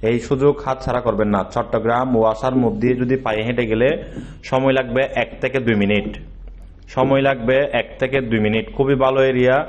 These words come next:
আশেপাশে এরিয়া খুবই ভালো, উন্নত এরিয়া। তিন বেড, দুটি ওয়াশরুম, ডাইনিং, ডাইনিং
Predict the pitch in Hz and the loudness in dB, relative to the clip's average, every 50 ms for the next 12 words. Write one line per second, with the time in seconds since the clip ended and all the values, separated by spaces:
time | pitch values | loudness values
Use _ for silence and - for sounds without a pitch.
0 | - - - - - - - 113 - 131 127 127 127 127 - 131 127 120 120 123 | -8 -14 -16 -16 -12 -8 -6 -6 -4 -2 -2 -2 -2 -2 0 0 0 2 2 2
1 | 127 127 - 127 127 131 127 120 127 123 123 123 127 139 139 117 113 110 107 104 | 2 2 0 0 2 2 2 2 2 2 2 2 2 2 2 0 0 0 0 0
2 | 101 107 104 104 104 113 120 120 120 139 170 - - - - 131 127 131 - - | 2 2 2 2 2 2 2 2 2 0 0 -4 -10 -4 -2 -2 -2 -2 -8 -10
3 | - - 113 - - - - - 135 131 127 123 123 120 135 143 151 160 - - | -8 -8 -8 -8 -8 -14 -4 0 2 4 4 4 4 4 4 2 2 0 -4 -10
4 | - - - - - - - - - - - - - - - - - - - - | -12 -14 -14 -16 -16 -18 -18 -18 -18 -18 -18 -16 -14 -14 -14 -14 -16 -18 -20 -20
5 | - - - - - - - - - 110 113 123 120 143 143 135 135 135 135 - | -20 -18 -18 -18 -16 -16 -16 -14 -8 -2 -2 0 2 4 4 6 4 4 2 0
6 | - 147 143 147 151 151 160 165 - 110 104 113 113 127 135 131 135 135 135 | 2 2 4 4 4 2 -2 -6 -10 -2 -2 0 0 2 2 2 2 2 2